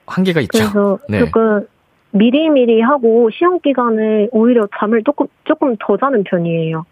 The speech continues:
Speaker 1: 야, 현명하다.
Speaker 2: 그래서
Speaker 1: 진짜 공부 잘하는 사람들이 하는 방식이다.
Speaker 2: 그래서 한 기본 여섯 시간에서 일곱 시간 정도는 자요.
Speaker 1: 어, 그러면은 비키라 끝나기 전에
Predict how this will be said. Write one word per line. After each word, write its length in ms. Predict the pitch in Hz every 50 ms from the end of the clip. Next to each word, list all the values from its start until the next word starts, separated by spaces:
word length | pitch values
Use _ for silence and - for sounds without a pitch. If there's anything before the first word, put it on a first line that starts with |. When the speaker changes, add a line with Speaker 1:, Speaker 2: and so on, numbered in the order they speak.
| - -
Speaker 1:
야, 80 | 104 104 104 104 101 101 98 98 98 92 92 92 - -
현명하다. 520 | 117 135 127 127 127 117 110 104 92 92 92 92 - - _ _ _ - - - _ _ _ _ _ _ - - _ _ _ -
Speaker 2:
그래서 520 | - 220 220 226 208 214 214 208 202 196 196
Speaker 1:
진짜 180 | 190 190 185 180
공부 280 | - 160 165 170 175
잘하는 280 | 160 151 135 151 151 143
사람들이 420 | 139 151 143 139 135 120 127 120
하는 200 | 131 139 139 131
방식이다. 600 | 110 101 92 95 92 104 87 92 - 80 78 - _
Speaker 2:
그래서 300 | - - 233 240 226 233
한 200 | 226 233 220 214 208 _ _ _ _ _ _ _ _ _ _ _ _ _ _ _ - _ - - - -
기본 640 | - 240 208 285 302 320 311 311 302 294 294 262 226
여섯 280 | 196 196 202 - 294 302 - - -
시간에서 440 | 277 247 254 240 226 214 196 220
일곱 240 | 226 247 302 330 359 - -
시간 220 | - 220 202 185
정도는 360 | 175 175 175 170 170 170 165 160 - -
자요. 260 | - 170 156 156 156 - _ _ _ _ -
Speaker 1:
어, 400 | 107 107 107 110 113 123 131 131 -
그러면은 600 | - 170 208 226 233 226 220 220 208 196 175 156
비키라 420 | - 160 - - 233 226 226 214
끝나기 1200 | - - 254 262 277 285 277 269 262 247 247 233 233 226 220 208 202 190 190 185 180 175 175 180 175
전에 360 | - 165 160 165 165 160